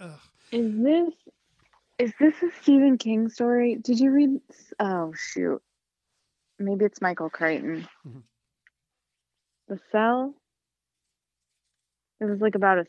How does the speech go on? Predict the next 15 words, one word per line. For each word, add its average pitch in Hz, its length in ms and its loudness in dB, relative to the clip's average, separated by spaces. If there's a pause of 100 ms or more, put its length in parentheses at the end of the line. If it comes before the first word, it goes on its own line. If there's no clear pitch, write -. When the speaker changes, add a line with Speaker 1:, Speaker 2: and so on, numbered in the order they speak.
Speaker 2:
cell 185 200 2
phone, 202 440 -2
and 175 140 -4
if 175 160 -10
you 165 360 -2
put 185 180 -8
the 185 140 -16
cell 175 160 -2
phone 170 160 -10
up 170 140 -10
to 165 80 -6
your 151 100 -4
ear, 151 240 -4
you, 151 160 -4
like, 139 220 -8